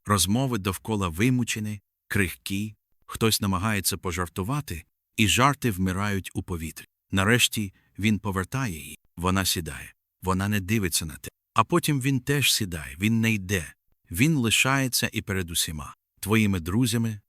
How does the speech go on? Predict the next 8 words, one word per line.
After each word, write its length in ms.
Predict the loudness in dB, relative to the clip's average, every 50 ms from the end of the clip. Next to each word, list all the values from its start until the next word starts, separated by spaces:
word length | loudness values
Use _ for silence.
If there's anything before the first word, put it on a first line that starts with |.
| _ -6
колегами, 680 | -4 -2 0 0 0 0 0 -2 -4 -4 -6 -8 -10 _ _ _ _ _ _
суперниками, 840 | -2 0 0 0 0 0 0 0 0 0 -2 -4 -8 -12 -14 -16 -18 _ _ _ _
починає 460 | -4 -2 0 2 2 2 4 2 2 0 -2
описувати 680 | -4 -4 -2 0 0 0 0 0 -2 -2 -2 -4 -6
те, 260 | -4 -4 -4 -2 -2
що 180 | -2 -2 -2 -2
щойно 400 | -2 -2 0 0 0 0 0 -2
сталося. 680 | -2 -2 -4 -6 -6 -8 -10 -10 -10 -10 -10 -10 -14